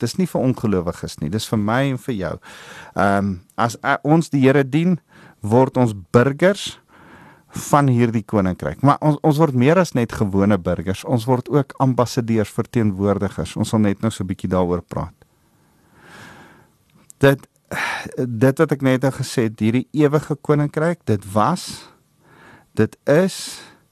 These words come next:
en dit sal wees. Ons is in die is, in die nou era, wat die Here die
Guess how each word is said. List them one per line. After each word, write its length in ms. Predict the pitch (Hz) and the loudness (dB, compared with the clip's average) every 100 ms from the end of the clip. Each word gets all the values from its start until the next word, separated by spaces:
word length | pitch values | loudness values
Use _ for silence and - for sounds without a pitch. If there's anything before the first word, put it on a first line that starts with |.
| _ _ - _ - | _ _ -20 _ -2
en 200 | 120 113 | 0 2
dit 160 | 107 - | 0 0
sal 240 | 113 104 | 0 0
wees. 200 | 98 87 | -2 -2
Ons 260 | 123 135 156 | -2 -2 -2
is 180 | 135 | -2
in 100 | 127 | 0
die 160 | 117 - - | 0 -2 -2
is, 640 | 107 98 - - - - _ - - - | -2 -2 -6 -10 -12 -18 _ -20 -16 -4
in 160 | 107 | 0
die 120 | 104 101 | 2 2
nou 640 | 92 92 98 113 113 113 - | 2 2 2 2 2 -2 -4
era, 460 | 120 110 92 80 - _ - - - | 0 0 0 -4 -8 _ -20 -20 -6
wat 140 | 98 | -4
die 80 | 98 | -2
Here 160 | 95 101 | -2 -2
die 100 | 101 | -6